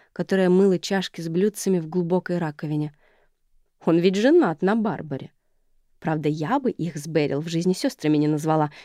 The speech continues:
Честно, меня будто пыльным мешком по голове стукнули». «Больше всего мне жаль Барбару», сказала миссис Уоллес.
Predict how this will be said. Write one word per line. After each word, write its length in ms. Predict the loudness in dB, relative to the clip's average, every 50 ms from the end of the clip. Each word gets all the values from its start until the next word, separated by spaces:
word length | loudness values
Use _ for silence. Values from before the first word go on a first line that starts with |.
| _ _
Честно, 360 | -10 -8 -6 -6 -6 -4 -4
меня 240 | -4 -2 -4 -4 -4
будто 320 | -6 -6 -8 -4 -4 -4
пыльным 380 | -2 2 2 4 4 4 4 4
мешком 340 | 4 2 0 0 0 0 0
по 100 | 0 0
голове 320 | 2 2 4 4 2 0
стукнули». 560 | -2 -4 -6 -8 -6 -4 -4 -4 -4 -6 -8 -12 _ _ _ _ _ _ _ _ _ _ _ -12
«Больше 500 | -10 -6 -4 -4 -4 -4 -4 -6 -6 -6
всего 340 | -8 -8 -8 -6 -6 -6
мне 220 | -4 -4 -4 -4 -4
жаль 300 | -4 -4 -4 -4 -4 -2
Барбару», 600 | -2 -2 -2 -2 -4 -8 -10 -10 -10 -10 -12 -14 _ _ _ _ _ _ _
сказала 380 | -10 -6 -4 -2 0 0 2 2
миссис 380 | 2 0 0 -2 -6 -12 -12 -10
Уоллес. 500 | -6 -4 -2 -2 -2 -2 -4 -6 -8 -14